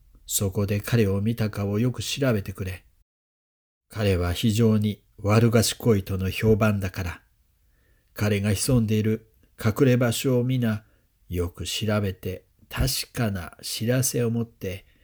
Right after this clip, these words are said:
ここに戻ってきてくれ。その時、私はあなた方と一緒に行く。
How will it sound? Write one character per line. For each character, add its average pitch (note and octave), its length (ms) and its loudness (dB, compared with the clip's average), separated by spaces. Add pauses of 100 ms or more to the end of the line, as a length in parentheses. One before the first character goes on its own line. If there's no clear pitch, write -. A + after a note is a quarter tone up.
(240)
こ G#2 160 -4
こ A2 140 0
に G#2 140 0
戻 C3+ 360 2
っ - 20 -2
て - 320 -12
き - 120 -16
て G2+ 120 -10
く - 180 -14
れ。 - 220 -14 (1120)
そ - 180 -2
の G2+ 120 2
時、 A2 320 0
私 G2 460 -2
は F#2+ 320 -6
あ A2+ 120 2
な A#2 160 4
た A#2+ 100 2
方 G2+ 280 -2
と - 280 -10
一 A2 120 -2
緒 - 220 -2
に G#2+ 120 -2
行 G2+ 140 -4
く。 G#2 240 -8